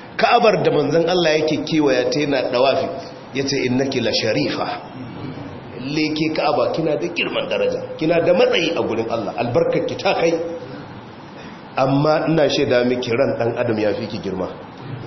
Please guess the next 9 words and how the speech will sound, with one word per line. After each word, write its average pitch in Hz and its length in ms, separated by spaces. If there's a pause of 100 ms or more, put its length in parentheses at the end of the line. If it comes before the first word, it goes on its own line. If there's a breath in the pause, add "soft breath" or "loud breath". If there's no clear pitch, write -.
(1160)
To, 143 80
wanda 220 260
ya 214 140
kashe 226 300
rai 185 160
ne 143 360
ya 147 100
tafi 120 240
can. 110 120